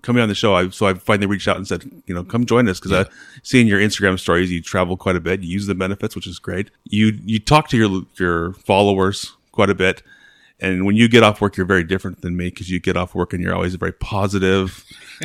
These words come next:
Speaker 1: <laughs> I'm kind of the crusty flight attendant, and you're kinda like the new excited flight attendant, but for the revers. <laughs> I, I, I love being out and being around the planes.
Speaker 2: Yeah.
Speaker 1: Less now that it's getting hot, but
Speaker 2: Got you.
Speaker 1: still, I mean, like,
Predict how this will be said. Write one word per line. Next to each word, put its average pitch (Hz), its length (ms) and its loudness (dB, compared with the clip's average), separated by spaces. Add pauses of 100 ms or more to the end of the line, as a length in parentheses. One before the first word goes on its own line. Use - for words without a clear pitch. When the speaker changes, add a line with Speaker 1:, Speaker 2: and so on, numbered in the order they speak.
(260)
Speaker 1:
<laughs> - 680 -14
I'm 107 180 4
kind 120 160 6
of 101 160 4
the 98 260 6
crusty 104 480 0
flight 92 280 0
attendant, 92 520 -2
and 92 80 -2
you're 95 140 -2
kinda 95 220 -2
like 90 220 -2
the 95 100 -2
new 90 340 -2
excited 87 460 -2
flight 85 180 -2
attendant, 92 480 -4
but 98 140 2
for 113 320 4
the 113 160 8
revers. - 500 6
<laughs> - 1300 2
I, 117 240 10
I, 127 220 8
I 120 40 6
love 123 260 8
being 107 200 4
out 101 180 4
and 95 160 0
being 98 200 0
around 90 160 2
the 87 60 -4
planes. 92 580 -4 (160)
Speaker 2:
Yeah. 120 140 0
Speaker 1:
Less 113 260 4
now 87 380 -6
that 90 100 -2
it's 87 160 -2
getting 92 220 -2
hot, 90 320 -4
but 85 160 0
Speaker 2:
Got 71 100 -8
you. 113 60 -6
Speaker 1:
still, 95 380 0
I 107 40 -2
mean, 107 220 0
like, 101 180 -2